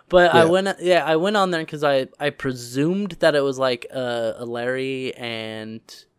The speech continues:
Speaker 1: maybe another person that he knows, Thinru, um, because he said that they were on there.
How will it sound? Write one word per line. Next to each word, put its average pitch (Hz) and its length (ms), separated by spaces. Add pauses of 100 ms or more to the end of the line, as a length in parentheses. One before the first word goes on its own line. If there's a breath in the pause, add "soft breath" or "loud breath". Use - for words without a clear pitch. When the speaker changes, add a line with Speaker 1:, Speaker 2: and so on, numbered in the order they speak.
(480)
Speaker 1:
maybe 127 540
another 123 340
person 127 380
that 113 140
he 120 200
knows, 120 280
Thinru, 131 520 (1500)
um, 123 380
because 131 240
he 143 100
said 131 180
that 123 140
they 120 140
were 120 140
on 117 140
there. 131 200